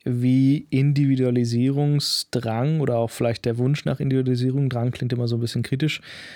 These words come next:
auch so in, in großgesellschaftlicher, ja, Hinsicht einfach auch meistens überlebt trotzdem. Also ich denke da jetzt gerade so, ähm, ich hab, also ganz spannendes Beispiel, kurze Anekdote dazu, die ich dann aber aus der, sagen wir mal, weit entfernten Vergangenheit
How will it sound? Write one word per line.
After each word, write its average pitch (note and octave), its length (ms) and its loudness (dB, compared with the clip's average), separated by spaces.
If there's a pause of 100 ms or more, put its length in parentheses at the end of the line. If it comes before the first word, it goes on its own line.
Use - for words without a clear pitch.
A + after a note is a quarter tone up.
(140)
auch B2 180 2
so B2+ 420 4
in, B2 360 2
in A#2+ 380 2
großgesellschaftlicher, A#2+ 1300 0 (1040)
ja, B2 160 2
Hinsicht C3 420 2
einfach A#2+ 320 0
auch A#2 180 0
meistens B2 400 0
überlebt B2+ 580 0
trotzdem. B2 420 -2
Also A#2 160 0
ich A2+ 80 -2
denke C3+ 220 2
da B2 100 2
jetzt A2+ 180 -2
gerade A#2+ 300 0
so, A#2+ 460 0
ähm, A#2 460 0 (420)
ich A#2+ 140 -2
hab, C3+ 240 -2
also C3 160 0
ganz C3+ 200 0
spannendes C3+ 300 0
Beispiel, C3+ 260 -2
kurze C3+ 240 0
Anekdote B2+ 460 0
dazu, B2+ 400 2
die C3+ 120 4
ich B2 60 0
dann B2+ 140 0
aber B2 320 2
aus A#2 120 -2
der, A#2 300 2
sagen A#2+ 240 -2
wir A#2+ 40 2
mal, A2+ 220 0 (260)
weit A#2 400 -2
entfernten B2 380 -2
Vergangenheit B2 600 0